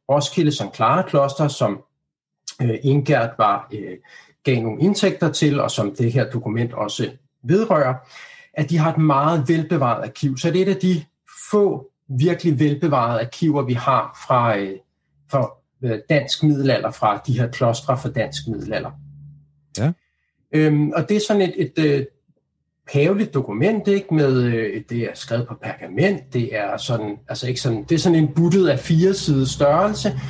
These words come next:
Speaker 1: Det er udgivet i, øh, hvad hedder det, øh, Diplomatariet, altså,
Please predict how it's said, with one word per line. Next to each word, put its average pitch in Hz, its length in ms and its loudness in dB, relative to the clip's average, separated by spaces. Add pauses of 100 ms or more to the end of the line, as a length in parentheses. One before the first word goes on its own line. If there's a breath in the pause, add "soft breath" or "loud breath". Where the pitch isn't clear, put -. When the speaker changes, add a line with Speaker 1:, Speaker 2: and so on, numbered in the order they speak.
(280 loud breath)
Speaker 1:
Det 190 60 4
er 160 40 4
udgivet 139 560 2
i, 107 200 -6 (420)
øh, 104 100 -10 (300)
hvad 101 120 -8
hedder 98 180 -6 (100)
det, 98 140 -6
øh, 95 200 -8 (320)
Diplomatariet, 180 840 2
altså, 104 340 -2